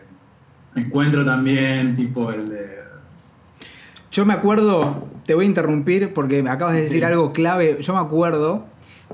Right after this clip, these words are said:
Speaker 2: eh, en uno de los proyectos que compartimos en dos mil doce, a mí todavía no se me había abierto el chakra de la iluminación.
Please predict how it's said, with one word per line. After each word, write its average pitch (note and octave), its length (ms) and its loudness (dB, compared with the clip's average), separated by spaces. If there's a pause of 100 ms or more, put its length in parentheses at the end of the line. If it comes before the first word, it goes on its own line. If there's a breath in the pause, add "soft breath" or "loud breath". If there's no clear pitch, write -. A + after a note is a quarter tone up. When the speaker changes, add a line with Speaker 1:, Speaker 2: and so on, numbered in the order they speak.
(120)
Speaker 2:
eh, B2+ 360 -2
en C#3+ 100 0
uno G#3+ 160 4
de F#3+ 60 2
los D3+ 80 0
proyectos E3+ 380 0
que D3+ 60 0
compartimos D3+ 840 -2 (120)
en B2 320 -4
dos B2 140 -4
mil D3+ 220 -2
doce, D#3+ 480 -4 (1000 loud breath)
a C3 60 -8
mí D3+ 100 0
todavía F3 360 0
no E3 120 0
se D#3+ 100 -2
me D3+ 60 0
había D3+ 200 2
abierto C3+ 300 0
el B2 140 -4
chakra C#3+ 360 -2
de B2 120 -2
la A#2+ 100 -2
iluminación. A#2+ 760 -4